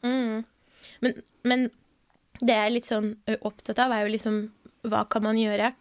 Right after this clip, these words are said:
Og som jeg sa, altså, både ulike minoriteter er veldig annerledes, men også ulike arbeidsplasser er annerledes. Så det jeg er opptatt av, er liksom at man må ha ganske mye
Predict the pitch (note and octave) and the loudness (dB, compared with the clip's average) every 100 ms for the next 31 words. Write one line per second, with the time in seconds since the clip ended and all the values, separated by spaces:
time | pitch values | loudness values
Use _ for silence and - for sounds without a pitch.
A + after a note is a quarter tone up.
0 | - - - _ A3+ A3 - G#3+ G#3+ - | -20 -20 -20 _ 2 2 0 0 0 2
1 | A#3 A#3 - A#3 A3+ A3 G#3+ - G#3 B3+ | 2 2 0 -4 0 0 0 -4 0 0
2 | G#3 G3+ - G#3+ - - B3 G#3 - G#3+ | 2 0 0 -2 -6 -2 0 0 0 0
3 | G#3+ G#3+ - - - A3 A3 G#3 A3+ G#3+ | 0 -2 -6 -6 0 0 0 0 0 -2
4 | G#3+ - G#3+ C#4+ B3 A3+ G#3+ A#3 G#3 - | -2 -2 0 0 2 2 0 0 -2 -2
5 | A3+ G#3+ - - - F#3+ - G#3+ - A3 | -2 -2 -6 -8 -6 -6 -2 0 2 2
6 | G#3+ G#3+ A#3 - - - - - - B3 | 2 0 -2 -4 -20 -20 -20 -8 0 2
7 | A#3+ - G#3 A3+ A3 F#3+ A3 A3+ A#3+ A#3 | 2 0 -2 0 0 0 -2 0 2 2
8 | A3+ - G#3+ - A3 A3+ A3 G#3+ A3+ A3+ | 0 0 -2 0 2 2 0 0 0 -2
9 | - A3 G#3+ | 0 0 0